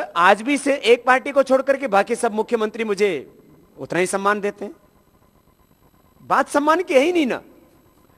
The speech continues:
हमने एक, इसमें एक चैप्टर लिखा है, "जिसको पैसा और प्रतिष्ठा दो का मोह नहीं है,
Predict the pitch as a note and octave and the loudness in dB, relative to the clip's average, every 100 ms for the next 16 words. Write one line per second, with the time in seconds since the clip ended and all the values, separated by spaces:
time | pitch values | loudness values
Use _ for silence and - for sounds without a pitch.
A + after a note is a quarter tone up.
0 | _ F3 A3+ C4 D4 - C#4+ - A3+ A#3+ | _ -6 -4 -4 -6 -4 -4 0 -2 -2
1 | B3 G#3+ F3+ A2+ - _ _ _ _ - | -10 -4 -4 -4 -10 _ _ _ _ -16
2 | B2+ G3+ - A3+ - F#3+ G#3 A3+ A#3 A3+ | -8 -8 -2 -2 0 2 2 4 4 4
3 | - - A3 - F3+ A#2+ - - A#2 G3+ | -2 -8 -8 -2 -2 -2 -12 -18 0 2
4 | A#3 A#3 G#3 G#3+ G#3 F#3+ F#3+ D#3 A2 | 2 2 2 2 2 -2 -2 -4 -4